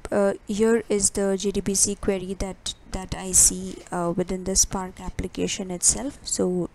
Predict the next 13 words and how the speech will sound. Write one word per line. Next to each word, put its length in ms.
uh, 240
this 180
is 200
the, 280
uh, 280
read 240
query 300
that 220
is 180
fired 320
against 480
the 100
read 240